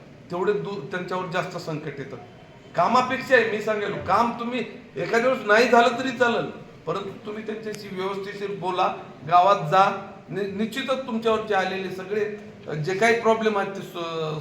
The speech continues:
सॉल्व्ह होतात. परंतु आपली खरंच, अ, मॅडम, म्हणजे जे काही आपले खालचे, अ, कर्मचारी आहेत ते गावाशी काहीच देणं घेणं नसल्यासाठी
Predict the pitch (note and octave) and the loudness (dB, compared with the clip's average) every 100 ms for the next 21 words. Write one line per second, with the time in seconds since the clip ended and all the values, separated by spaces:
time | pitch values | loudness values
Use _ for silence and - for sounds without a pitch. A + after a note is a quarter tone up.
0 | D#3+ E3 D3 C3+ A#2+ - - - - - | -2 0 0 -4 -10 -14 -20 -20 -20 -20
1 | - - - - E3 G#3+ A3+ A3 D#3+ - | -20 -20 -20 -8 -6 -6 -6 -4 -4 -4
2 | G#2+ B3 A#3+ - A3 B3+ A3+ F#3+ F3+ E3+ | -6 -4 -4 0 0 0 -4 -6 -6 -6
3 | E3+ F3+ F3+ - - - - D#3 G#3 D#3+ | -6 -8 -8 -10 -18 -20 -16 -10 -8 -4
4 | G#3+ A#3+ A#3 F#3+ A#3 - F3 F3 B3 A#3 | -2 0 0 0 -2 -2 -4 -4 -2 -2
5 | G3 F3+ F3 - - - E3 G3+ A3 A3 | -2 -4 -8 -8 -6 -6 -6 0 0 4
6 | G#3 F3+ C#3+ - B3+ - - - G#3+ D3+ | 2 2 0 -2 -6 -8 -12 -8 -6 2
7 | E3+ F#3 G#3+ A3+ A#3 A3+ - A#3+ - A3 | 6 6 6 6 4 2 -8 -10 -8 -4
8 | B3+ A#3+ B3+ A#3 B3 B3 B3 A#3 A3+ G#3 | -2 0 2 2 -2 -2 -4 -2 -4 -4
9 | - | -10